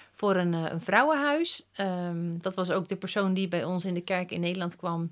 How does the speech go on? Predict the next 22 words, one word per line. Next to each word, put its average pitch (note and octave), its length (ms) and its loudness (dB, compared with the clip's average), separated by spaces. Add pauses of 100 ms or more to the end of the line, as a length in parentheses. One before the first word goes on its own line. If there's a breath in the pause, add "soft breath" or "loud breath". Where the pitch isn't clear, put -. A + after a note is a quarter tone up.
Die F3 120 -4
vertelde F3 400 -2
daarover E3 460 -2
en E3 160 -6
daar D#3 180 -6
zijn D3+ 160 -8
we D#3 60 -8
toen D#3+ 180 -8
gaan E3 140 -4
werken. G#3 440 -2 (300 loud breath)
En E3+ 220 -2
in A#3 160 2
dat A#3 120 -2
vrouwenhuis, F#3+ 760 4
eh, D#3 320 -2 (140)
zijn F3+ 260 0
we E3 60 2
eigenlijk F3 380 0
ook F3+ 320 -4 (120)
geraakt, D#3+ 760 0
eh, D3+ 600 -4 (300)
ja, F3 200 -6